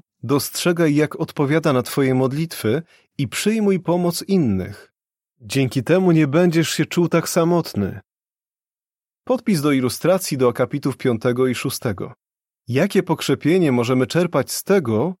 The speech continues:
jak Jehowa pomógł Eliaszowi? Akapit siódmy. Pytanie: czego się uczysz z przykładu Mauricio? Jehowa wszystkim nam daje do wykonania ważne zadania.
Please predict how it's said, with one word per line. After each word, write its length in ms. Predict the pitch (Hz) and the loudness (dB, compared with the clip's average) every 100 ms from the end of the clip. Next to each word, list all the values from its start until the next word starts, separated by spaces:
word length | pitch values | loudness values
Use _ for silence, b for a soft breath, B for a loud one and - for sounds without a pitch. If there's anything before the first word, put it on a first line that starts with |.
| _ | _
jak 380 | 113 127 220 - | -2 0 0 0
Jehowa 380 | 151 165 160 139 | 0 0 -2 -2
pomógł 460 | - 185 175 143 | -2 0 0 0
Eliaszowi? 800 | - 135 123 117 123 95 95 120 - _ _ _ _ _ _ _ _ _ _ _ _ _ _ _ | 0 0 0 -2 -4 -4 -8 -14 -18 _ _ _ _ _ _ _ _ _ _ _ _ _ _ _
Akapit 420 | 147 240 247 202 | -2 -2 -2 -4
siódmy. 480 | - 151 104 98 127 - - | 0 0 0 -2 -4 -14 -6
Pytanie: 540 | 214 117 104 101 190 - _ _ _ _ _ _ | -4 -2 -2 -2 -2 -6 _ _ _ _ _ _
czego 260 | 254 254 202 | -2 0 0
się 200 | - 135 | 0 -2
uczysz 520 | 202 226 - 135 - | -4 -2 0 0 -2
z 100 | - | -8
przykładu 520 | - 139 - 190 175 | -6 -6 0 0 2
Mauricio? 720 | 151 127 123 107 - 98 - - _ _ _ _ _ _ _ _ _ _ | 2 2 0 -4 -4 -6 -6 -14 _ _ _ _ _ _ _ _ _ _
Jehowa 440 | 120 123 117 165 151 | -2 -2 0 0 0
wszystkim 460 | - 175 - 147 | 0 -2 0 0
nam 200 | 131 123 | 2 2
daje 260 | 120 147 147 | 2 2 2
do 120 | 135 | 0
wykonania 520 | 123 127 135 139 139 | 0 0 0 0 0
ważne 380 | 120 151 160 165 | 0 0 0 -2
zadania. 540 | 143 143 117 92 90 | -2 0 0 -2 -8